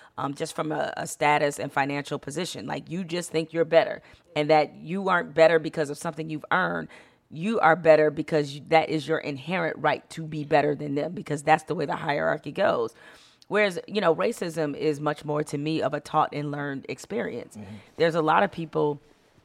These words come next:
Speaker 1: who are racist simply because of the fact that they have not been exposed to other groups, other cultures.
Speaker 2: Yeah.
Speaker 1: Um, but there's also people, um, who are, you know, racist because they have this built-in resentment and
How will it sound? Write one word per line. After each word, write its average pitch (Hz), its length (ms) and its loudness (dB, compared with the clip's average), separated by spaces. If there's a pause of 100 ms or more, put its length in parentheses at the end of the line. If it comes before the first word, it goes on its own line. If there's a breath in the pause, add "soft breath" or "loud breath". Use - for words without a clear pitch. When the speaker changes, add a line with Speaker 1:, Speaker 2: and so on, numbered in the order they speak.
(180)
Speaker 1:
who 175 160 4
are 156 140 6
racist 156 380 -2
simply 160 380 -6
because 156 400 -2
of 147 100 -4
the 151 80 -6
fact 147 380 -2 (340 soft breath)
that 147 120 -4
they 160 140 4
have 160 140 2
not 156 260 4
been 151 140 0
exposed 147 720 -2
to 143 380 -4
other 156 200 0
groups, 160 440 -6
other 147 180 -4
cultures. 165 580 0
Speaker 2:
Yeah. 117 180 -2 (360 loud breath)
Speaker 1:
Um, 147 480 2 (380)
but 202 140 -2
there's 208 180 4
also 208 360 4
people, 220 680 0
um, 170 340 4
who 170 220 -4
are, 175 380 6 (120)
you 165 140 -4
know, 156 200 4
racist 160 460 -4
because 156 320 -2
they 160 160 0
have 160 300 -2
this 156 160 -6
built-in 151 500 -4
resentment 147 720 -6
and 147 280 -2